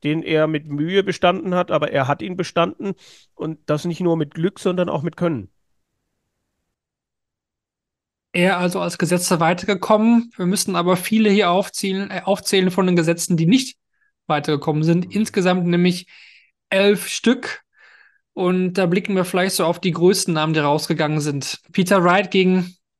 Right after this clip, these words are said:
Speaker 2: Jim Williams.
Speaker 1: Mhm.
Speaker 2: Kevin, eigentlich sang- und klanglos.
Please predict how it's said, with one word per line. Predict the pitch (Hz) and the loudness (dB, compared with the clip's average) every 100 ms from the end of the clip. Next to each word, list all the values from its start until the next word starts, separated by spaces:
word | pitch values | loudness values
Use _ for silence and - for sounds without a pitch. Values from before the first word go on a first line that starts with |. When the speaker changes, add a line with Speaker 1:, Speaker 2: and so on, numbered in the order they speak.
| _ - | _ -2
Speaker 2:
Jim | 175 180 | 4 6
Williams. | 180 190 208 220 226 - | 6 6 4 2 -2 -6
Speaker 1:
Mhm. | 123 | -2
Speaker 2:
Kevin, | 196 196 175 | 0 0 0
eigentlich | 165 190 190 | 2 2 2
sang- | 175 196 | 0 -2
und | 202 | -2
klanglos. | 226 208 147 - - | -2 0 0 -2 -12